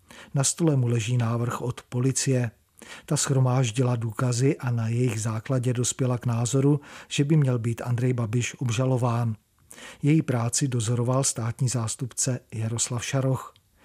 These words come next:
Právě on už více než čtvrt roku přemýšlí nad tím, zda případ posune před soud, či trestní stíhání skončí. Přitom to byl on, kdo průběžně vyšetřování sledoval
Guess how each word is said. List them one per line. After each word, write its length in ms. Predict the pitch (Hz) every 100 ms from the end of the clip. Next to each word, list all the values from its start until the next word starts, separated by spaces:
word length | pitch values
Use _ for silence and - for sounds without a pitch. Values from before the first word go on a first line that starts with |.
| - -
Právě 360 | - 156 160 147
on 240 | - 123 -
už 220 | 120 -
více 280 | 123 - 127
než 400 | 123 113 - -
čtvrt 480 | - - 131 120 -
roku 300 | 120 113 123
přemýšlí 560 | - 123 123 113 127 120
nad 200 | 120 -
tím, 400 | - 139 151 156 - - -
zda 280 | 139 123 143
případ 500 | - 131 120 120 -
posune 480 | - 117 - 131 117
před 240 | - 120
soud, 340 | - 143 147 -
či 180 | - 117
trestní 440 | - 120 - 131
stíhání 640 | 120 - 131 117 117 123 123
skončí. 680 | - 139 139 - 135 117 - _ _ _ - - -
Přitom 340 | - 143 160
to 120 | 143 131
byl 280 | 127 123 - -
on, 340 | 120 139 135
kdo 180 | 120 117
průběžně 680 | - 120 113 120 113 120
vyšetřování 920 | 117 113 127 - 127 117 120 120 123 120
sledoval 680 | - 127 120 131 131 127